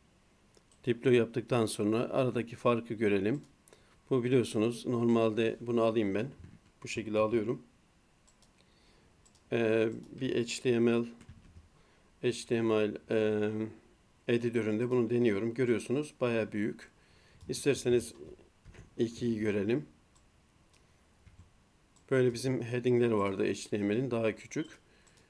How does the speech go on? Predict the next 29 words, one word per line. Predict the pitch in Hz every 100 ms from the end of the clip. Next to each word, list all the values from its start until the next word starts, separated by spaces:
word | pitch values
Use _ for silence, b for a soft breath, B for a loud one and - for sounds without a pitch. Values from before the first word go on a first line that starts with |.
| b
En | - - 135 117
küçüğü | 117 - 120 113
de | 139 127 117
H | -
altı | 117 117 117 -
idi | 120 107
hatırlarsanız. | 104 107 107 104 - 107 143 147 127
Bu |
şekilde | - 113 104 104 151 - _ _ _ _ _ _ _ _ -
H | 120 -
T | 127 113
M | 117
L |
elementlerimiz | - 113 117 113 - 117 117 113
vardı. | 104 104 127
Hepsi | 117 - 117
heading. | 120 107 131 175 - b b b b
Heading | - 120 123 117 - -
bir | 123 127
en | 120 117 113
büyüğüydü. | 104 101 123 139
Heading | 123 117 110
six | - 139 -
en | 117
küçüğüydü. | 107 107 - 117
Görüyorsunuz. | 156 135 117 101 - 90 - - b b b -
Peki | 156 156 127
bunları | 131 139 139 131
biz | 127 - - -